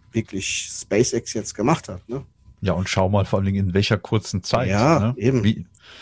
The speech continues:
Speaker 2: wie wenig Zeit jetzt vergangen ist, äh, und, und jetzt haben die schon die kleinen Raketen, die, äh, autonom
Speaker 1: Ja.
Speaker 2: landen können. Die große
Speaker 1: Eben.
Speaker 2: Rakete kann's jetzt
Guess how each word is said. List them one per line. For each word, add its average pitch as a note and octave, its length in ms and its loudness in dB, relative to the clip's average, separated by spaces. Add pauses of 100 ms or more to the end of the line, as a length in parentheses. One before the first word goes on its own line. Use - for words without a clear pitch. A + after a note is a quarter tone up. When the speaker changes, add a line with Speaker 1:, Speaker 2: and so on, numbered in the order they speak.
(160)
Speaker 2:
wie G2+ 220 2
wenig A#2+ 260 2
Zeit A2+ 320 2
jetzt A#2 160 -2
vergangen G#2+ 480 2
ist, - 320 -2
äh, - 20 -6
und, G#2 500 0
und F#2+ 160 -2
jetzt G2+ 220 -2
haben G#2 220 2
die G#2+ 100 -2
schon G2+ 560 -2
die F#2+ 200 0
kleinen G#2+ 440 0
Raketen, A#2+ 520 -2
die, B2 180 2
äh, A2 680 -2
autonom A2+ 360 2
Speaker 1:
Ja. E3+ 180 8
Speaker 2:
landen A2+ 320 2
können. B2+ 300 2
Die G2+ 80 2
große G#2 380 4
Speaker 1:
Eben. A#2 80 6
Speaker 2:
Rakete B2 360 2
kann's A#2+ 380 0
jetzt - 320 -2